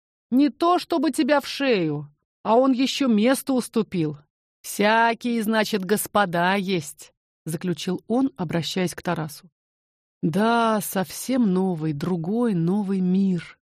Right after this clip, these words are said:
думал Нехлюдов, глядя на эти сухие, мускулистые члены, грубые домодельные одежды и загорелые, ласковые и измученные лица,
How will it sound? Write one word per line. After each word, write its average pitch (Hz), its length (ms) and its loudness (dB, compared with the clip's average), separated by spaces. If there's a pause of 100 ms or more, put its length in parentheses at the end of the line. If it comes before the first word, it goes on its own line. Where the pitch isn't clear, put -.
(120)
думал 175 300 -2
Нехлюдов, 196 520 -4
глядя 180 320 -4
на 180 160 0
эти 175 140 -6
сухие, 233 500 -2
мускулистые 190 680 -4
члены, 208 500 -4 (400)
грубые 196 540 2
домодельные 196 720 0
одежды 185 520 -2
и 185 180 -6
загорелые, 170 640 -2
ласковые 190 680 -4
и 202 200 -2
измученные 226 640 0
лица, 220 480 -4